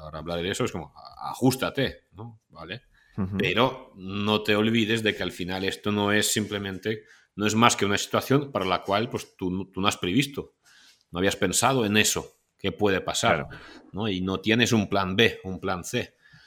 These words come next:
Speaker 1: en este caso, pero aprovecha la situación como, ¿no? Cuando, por ejemplo, con el tema de las inversiones, ¿no? Cuando cometes un error, pues aprovecha el error al menos, actualiza, pues, tu sistema de inversión y para que este error no vuelva a ocurrir,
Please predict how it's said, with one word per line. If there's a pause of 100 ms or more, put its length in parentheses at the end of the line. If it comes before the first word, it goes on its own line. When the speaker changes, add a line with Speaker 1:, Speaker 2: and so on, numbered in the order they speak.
(300)
Speaker 1:
en
este
caso,
pero
aprovecha
la
situación
como,
¿no?
Cuando,
por
ejemplo,
con
el
tema
de
las
inversiones,
¿no?
Cuando
cometes
un
error,
pues
aprovecha
el
error
al
menos, (560)
actualiza,
pues,
tu
sistema
de
inversión
y (520)
para
que
este
error
no
vuelva
a
ocurrir,